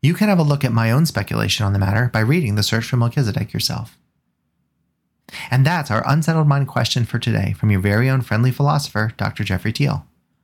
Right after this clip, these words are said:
For lots more, come visit me at questions from the unsettled mind dot com or at jeffrey tiel dot com.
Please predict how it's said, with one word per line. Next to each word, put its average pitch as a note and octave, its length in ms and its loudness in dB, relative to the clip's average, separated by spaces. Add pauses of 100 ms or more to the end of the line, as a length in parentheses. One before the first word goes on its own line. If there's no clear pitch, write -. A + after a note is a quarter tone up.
(460)
For - 80 -4
lots A#2 300 0
more, B2+ 180 4
come C3 220 0
visit C#3+ 260 0
me F#2+ 140 2
at F2+ 100 -2
questions C#3+ 460 2
from G2+ 140 -2
the G#2 100 0
unsettled B2 460 0
mind A2 220 0
dot G2 200 -2
com F#2+ 340 -4 (460)
or E3+ 220 2
at F3 120 0
jeffrey D3+ 280 0
tiel D3 160 0
dot - 180 -2
com. - 240 -6